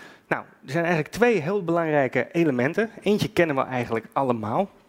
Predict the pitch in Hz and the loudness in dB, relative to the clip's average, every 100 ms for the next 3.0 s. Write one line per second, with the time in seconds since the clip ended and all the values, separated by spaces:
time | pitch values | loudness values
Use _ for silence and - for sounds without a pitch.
0 | _ 139 151 - 165 208 156 143 143 156 | _ -4 -4 0 0 0 -6 0 2 2
1 | 196 - 127 - 123 123 117 117 120 113 | 2 -8 -14 -6 -4 -2 -2 -2 -2 -2
2 | 143 170 151 120 113 95 - 147 220 - | 2 2 2 0 -2 -4 2 2 2 -4